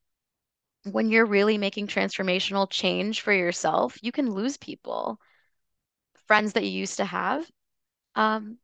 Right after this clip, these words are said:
but the other thing that I really want, another favorite quote, since we're talking about quotes, that I wanna leave you with is, of course, if you have other questions, I'm happy to answer. But a, a quote that I love is by Mark Twain,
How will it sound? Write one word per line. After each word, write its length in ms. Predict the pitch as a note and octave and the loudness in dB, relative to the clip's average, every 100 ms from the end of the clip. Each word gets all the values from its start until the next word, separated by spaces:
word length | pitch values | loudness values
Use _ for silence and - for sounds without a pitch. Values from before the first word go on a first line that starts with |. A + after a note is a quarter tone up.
| _ | _
but 100 | A#3 | -6
the 120 | A#3 - | 0 4
other 200 | G#3+ C#4 | 6 4
thing 300 | - C#4 C4 | 4 2 2
that 120 | A#3+ | 4
I 100 | A3+ | 4
really 340 | G3+ G#3+ G#3 | 2 0 0
want, 180 | G3+ G#3 | 0 0
another 300 | F#3+ G#3 G#3+ | 2 2 2
favorite 640 | - G#3+ G#3 F#3 F#3+ - _ | -2 0 0 0 -4 -6 _
quote, 380 | - F#3+ F3+ - | 6 6 6 -4
since 160 | F3+ | -14
we're 60 | F#3+ | -8
talking 260 | F#3+ F3+ | -8 -6
about 180 | F#3+ F#3 | -4 -4
quotes, 340 | - F#3+ - - | 0 0 0 -6
that 100 | F#3 | -6
I 80 | F#3 | -2
wanna 200 | F#3+ F#3 | -2 -2
leave 240 | F#3+ A#3+ | -4 -2
you 160 | C4 G#3 | -2 0
with 260 | F#3 - | -2 -4
is, 260 | G3 F#3 G3 _ _ _ _ _ _ _ _ _ _ _ _ _ | -6 -6 -10 _ _ _ _ _ _ _ _ _ _ _ _ _
of 80 | - | -2
course, 220 | G#3 F#3+ | 0 0
if 120 | G3+ | 0
you 60 | G3 | 2
have 100 | F#3 | 4
other 180 | F#3 F#3+ | 4 4
questions, 420 | F#3+ F#3+ F#3 F3+ | 0 -2 -4 -4
I'm 100 | F3+ | -4
happy 280 | F3+ F3+ F3+ | -6 -6 -6
to 80 | F#3+ | -6
answer. 360 | F#3+ - F3+ | -6 -4 -6
But 200 | E3+ F3 _ _ _ - | -2 -4 _ _ _ -2
a, 120 | G3+ - | -2 -2
a 80 | - | -10
quote 400 | - - B3 A#3 | -8 4 4 6
that 100 | G#3+ | 4
I 100 | F#3+ | 4
love 340 | F#3+ F#3+ G#3+ | 4 4 4
is 200 | F#3 F#3 | 0 -4
by 160 | E3+ F#3 | 0 0
Mark 280 | F#3 F3+ - | 2 0 -2
Twain, 560 | - A3 G#3 F3+ - | -4 0 0 -4 -10